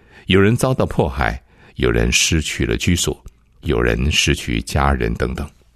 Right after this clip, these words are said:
看到这些让我们感到难过的事，我们仍然被告知，我们正在等待一位从天上来的救主。他将我们从现在这个邪恶的世界当中拯救出来，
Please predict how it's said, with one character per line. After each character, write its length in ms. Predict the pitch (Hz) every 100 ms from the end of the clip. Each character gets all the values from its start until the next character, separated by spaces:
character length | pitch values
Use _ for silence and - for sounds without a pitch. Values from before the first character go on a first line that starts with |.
| _ _ _ _ _
看 120 | -
到 120 | 170 156
这 100 | 151
些 140 | 151
让 180 | 147 135
我 120 | 98
们 180 | 95 87
感 160 | 95
到 100 | 92
难 300 | 95 85 85
过 140 | 104 127
的 100 | 92
事， 420 | - 82 65 64 _ _ _
我 120 | -
们 140 | 65 62
仍 220 | 65 95
然 180 | 82 76
被 140 | 69
告 220 | - 62
知， 340 | 58 - 76 78 _ _ _ _ _ _
我 180 | 67 65
们 300 | 65 64 65
正 300 | - 160 131
在 240 | 120 98 92 -
等 260 | 92 78 78
待 200 | 156 120
一 160 | 78
位 360 | 85 85 64 69
从 420 | - - 64 65 76
天 380 | - 123 120 113
上 300 | - 82 65
来 180 | 62
的 140 | 57 57
救 200 | - 58
主。 180 | - 71 _ _ _ _ _ - - -
他 120 | 117
将 180 | 120 120
我 140 | 101
们 100 | 101
从 240 | 101 101
现 300 | 110 - 190
在 160 | 147 135
这 140 | 120
个 140 | 110 110
邪 260 | - -
恶 140 | 135 180
的 120 | 147
世 160 | - 135
界 140 | 107
当 180 | 101 101
中 240 | 104 104
拯 220 | 104 85 78
救 140 | 160
出 160 | - 107
来， 320 | 60 58